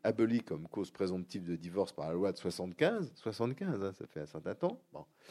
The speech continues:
Eh ben, les juges, c'est, c'est, ils le savent pas.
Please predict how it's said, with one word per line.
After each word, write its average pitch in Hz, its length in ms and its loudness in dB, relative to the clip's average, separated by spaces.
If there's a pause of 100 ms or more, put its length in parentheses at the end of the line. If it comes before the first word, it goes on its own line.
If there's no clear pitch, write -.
(440)
Eh 147 100 12
ben, 143 280 12
les 151 220 12
juges, 180 560 6 (680)
c'est, - 280 -6
c'est, - 160 2
ils 123 180 4
le 139 80 10
savent 170 260 6
pas. 190 300 8